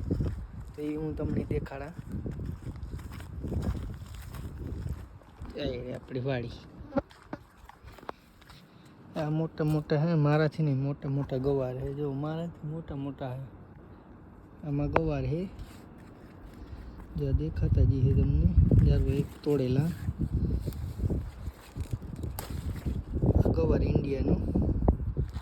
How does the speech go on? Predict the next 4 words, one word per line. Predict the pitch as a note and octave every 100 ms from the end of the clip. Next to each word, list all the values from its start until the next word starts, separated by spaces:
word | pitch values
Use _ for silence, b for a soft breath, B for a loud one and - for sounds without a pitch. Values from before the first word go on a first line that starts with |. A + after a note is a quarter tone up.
| - - - - - - - - - - - -
બરોબર. | D#3 D#3+ D#3+ E3 - - - - E3
આ | E3
ભીંડા | D3 D#3+ D#3+ C#3+
હે. | A#2+